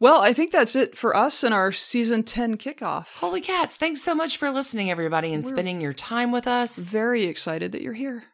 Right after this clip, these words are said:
Speaker 2: For another week. Yeah. We'll be back next Sunday.
Speaker 1: Yeah. In the meantime, love your celebrities. <laughs>
Speaker 2: Love yourself. Love your spouse or not.
Speaker 1: Sure. Exes, if they're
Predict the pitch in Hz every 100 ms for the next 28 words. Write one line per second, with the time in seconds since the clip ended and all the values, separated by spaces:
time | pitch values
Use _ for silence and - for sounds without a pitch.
0 | _ - 262 262 262 269 277 339 110 -
1 | _ 285 427 392 139 - _ _ _ -
2 | 240 277 262 262 269 269 - 381 392 220
3 | 147 151 208 302 359 - 269 285 294 320
4 | 285 233 220 403 415 - 185 170 180 220
5 | 285 - - - - - - - _ -
6 | _ 208 277 294 202 202 185 233 302 -
7 | _ _ _ 185 190 196 - 180 220 254
8 | 247 247 202 262 - _ - - 175 -
9 | _ 190 196 - 247 226 - 196 - -
10 | _ 180 175